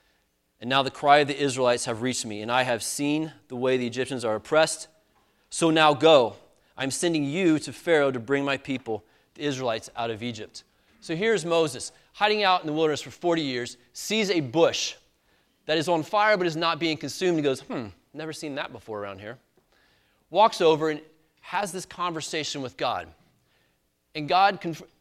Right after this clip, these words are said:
confirms with Moses, "Yes, I've seen the misery of the Israelites. You've seen it too. You've experienced this.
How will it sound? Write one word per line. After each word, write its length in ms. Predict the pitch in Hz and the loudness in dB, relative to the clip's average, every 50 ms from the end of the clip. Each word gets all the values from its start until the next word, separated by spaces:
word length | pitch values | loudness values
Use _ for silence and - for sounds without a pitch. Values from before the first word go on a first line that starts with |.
| _ _ | _ _
confirms 500 | - 165 151 - - 220 240 233 196 - | -14 -14 -10 -4 -2 -2 -2 -2 -4 -4
with 140 | 185 170 156 | -6 -6 -4
Moses, 440 | 151 143 143 139 131 151 156 - _ _ _ _ _ _ _ | -4 -4 -4 -4 -6 -8 -12 -14 _ _ _ _ _ _ _
"Yes, 340 | 139 165 175 156 127 - - | -4 -2 -2 -2 -4 -6 -6
I've 160 | 139 151 143 | -6 -6 -6
seen 360 | - - - 202 208 220 214 | -6 -10 -8 -6 -4 -4 -4
the 60 | 185 | -4
misery 420 | 160 156 160 175 165 139 160 165 160 | -4 -2 -2 -4 -4 -4 -4 -4 -4
of 80 | 147 | -4
the 80 | 127 135 | -4 -4
Israelites. 400 | 135 135 117 123 104 98 - - | -4 -4 -2 -4 -6 -6 -8 -6
You've 200 | 151 202 233 - | -4 -4 -4 -4
seen 200 | - - 185 175 | -4 -4 -2 -4
it 100 | 170 - | -4 -6
too. 280 | - - 208 156 104 - - - - - - - - - _ _ _ _ _ - - _ _ _ _ | -4 -4 -4 -4 -4 -6 -14 -20 -20 -20 -20 -20 -20 -20 _ _ _ _ _ -20 -20 _ _ _ _
You've 220 | - 151 196 214 220 | -6 -4 -4 -4 -4
experienced 640 | 208 - - - _ 190 190 202 190 170 - - - | -4 -6 -10 -8 _ 0 0 0 0 -2 -4 -8 -14
this. 380 | 117 90 - - - - - | -14 -14 -12 -12 -14 -14 -16